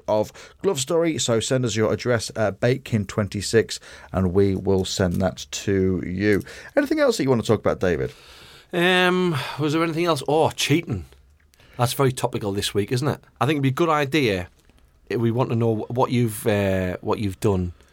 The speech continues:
Speaker 1: Cheating-wise?
Speaker 2: Cheating-wise.
Speaker 1: Oh, that is
Speaker 2: What,
Speaker 1: great.
Speaker 2: what have you, what have you got away with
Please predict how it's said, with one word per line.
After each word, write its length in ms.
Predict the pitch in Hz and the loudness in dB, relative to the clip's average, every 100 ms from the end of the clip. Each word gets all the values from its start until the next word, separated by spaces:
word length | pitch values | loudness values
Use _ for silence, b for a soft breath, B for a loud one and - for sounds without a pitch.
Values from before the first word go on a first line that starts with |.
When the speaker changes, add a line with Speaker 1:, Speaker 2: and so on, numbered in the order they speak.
| b b | b b
Speaker 1:
Cheating-wise? 720 | - 147 147 139 113 92 82 80 | -4 0 0 2 2 0 -2 -2
Speaker 2:
Cheating-wise. 560 | 104 113 107 92 85 85 | -2 -2 -2 -2 -4 -4
Speaker 1:
Oh, 260 | 127 113 | -2 -2
that 160 | 110 92 | -2 -2
is 80 | 113 | 0
Speaker 2:
What, 60 | |
Speaker 1:
great. 300 | 117 113 90 | 2 2 0
Speaker 2:
what 160 | 113 127 | 0 0
have 80 | 107 | 0
you, 120 | 117 - | -2 -2
what 140 | 120 123 | -2 0
have 80 | |
you 80 | 117 | 0
got 160 | 113 - | 0 0
away 220 | 95 104 | 2 2
with 280 | 101 104 - | 2 -2 -8